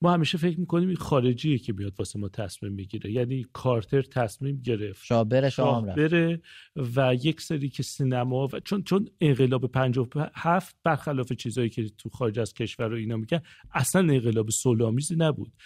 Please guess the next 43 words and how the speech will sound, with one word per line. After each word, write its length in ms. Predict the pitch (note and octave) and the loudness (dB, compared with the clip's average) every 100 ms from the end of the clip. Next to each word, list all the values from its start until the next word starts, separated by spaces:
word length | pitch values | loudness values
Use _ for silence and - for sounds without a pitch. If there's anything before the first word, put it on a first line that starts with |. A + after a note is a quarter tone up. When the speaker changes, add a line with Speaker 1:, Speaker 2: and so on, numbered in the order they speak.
| - G#2+ | -18 -10
Speaker 2:
بله. 100 | F#2+ | -6
Speaker 1:
سینماها 640 | G#2 C#3 C3 B2 A2+ E3+ | 2 6 6 6 4 4
رو 100 | F3+ | 2
به 100 | E3+ | 2
آتیش 340 | C#3 - - | 0 -2 -6
کشیدن، 360 | D3 G2+ F#2+ C3 | -4 -2 0 0
Speaker 2:
بله. 100 | C3+ | 2
Speaker 1:
بانک‌ها 340 | B2+ G#2+ D#3+ | 2 4 2
رو 80 | F3 | 0
به 120 | F3 | 0
آتیش 300 | D3+ C#3 - | 0 -2 -6
کشیدن، 280 | - - D3+ | -8 -4 -4
صحنه 440 | - B2+ B2 D3 | 0 0 2 0
جنگ 360 | D#3+ - E3 C#3 | 0 2 2 4
به 100 | B2 | 2
وجود 300 | G#2+ G2 G#2 | 0 -4 -6
آوردن 300 | F#2+ A2 A2+ - - - | -6 -8 -12 -14 -10 0
و 40 | |
الان 220 | B2+ C3+ | 2 2
تو 120 | D#3 D3+ | 0 0
یوتیوب 360 | C3+ A#2+ D3 | 0 0 0
است. 180 | A#2 - - - | -2 -4 -18 -2
و 80 | D3 | 2
ما 180 | D3+ G3 | 4 4
چیکار 320 | - - G#3 | 0 0 2
می‌کنیم 460 | G3 - C#3 C3 C3+ | 2 0 -2 -2 -4
تو 100 | C3 | -6
ذهنمون؟ 480 | A#2 C3+ C3+ C3+ D#3 | 2 2 2 0 0
چون 220 | - F3 | 0 2
نمی‌تونیم 340 | F#3+ D3 C3+ B2 | 2 2 -4 0
قبول 260 | C#3+ B2 | 0 0
کنیم، 220 | - D3+ | -2 -2
می‌گیم 180 | F3 E3+ | -2 -2
اینا 120 | E3 | -2
فلسطینیا 680 | D#3+ D3+ B2+ A#2+ - B2 C#3 | 0 0 0 -2 -4 -6 -2
و 40 | D3+ | 0
لبنانیا 600 | C#3 A2+ A#2 A2 A#2 C3+ | 0 0 0 0 0 0
بودن، 360 | C#3 C3 B2+ | 0 0 0
اومدن 380 | A#2+ A#2+ A#2+ A#2 | 0 0 2 2
Speaker 2:
آره، 120 | A#2 | 2
Speaker 1:
کار 100 | B2 | 0
کرد. 120 | A#2+ - - | -4 -10 -12
Speaker 2:
آره. 320 | A2+ A2 A2+ | -10 -8 -10